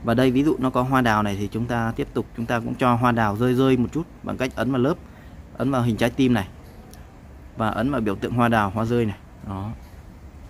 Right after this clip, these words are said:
Ok. Rồi, cái bức ảnh này nó đang bị kéo hình thì chúng ta lại tiếp tục, ta không cho nó kéo hình nữa.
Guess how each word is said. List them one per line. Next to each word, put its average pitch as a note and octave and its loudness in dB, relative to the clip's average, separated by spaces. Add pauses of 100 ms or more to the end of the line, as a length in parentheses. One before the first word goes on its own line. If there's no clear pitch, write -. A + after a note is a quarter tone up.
Ok. A2 -6 (1600)
Rồi, G#2 -2
cái A#2+ -4
bức B2+ -4
ảnh G2 -2
này G2 0
nó G2+ -2
đang A#2 2
bị A2+ 0
kéo G#2+ 0
hình A#2+ 0 (480)
thì G2+ -8
chúng G2+ -6
ta A#2 -2
lại A2 -2
tiếp - -6
tục, A2 -2 (1300)
ta A2+ -2 (180)
không A#2+ -2
cho A2+ -2
nó A#2 0
kéo A#2+ -2
hình G#2 2
nữa. A2 -4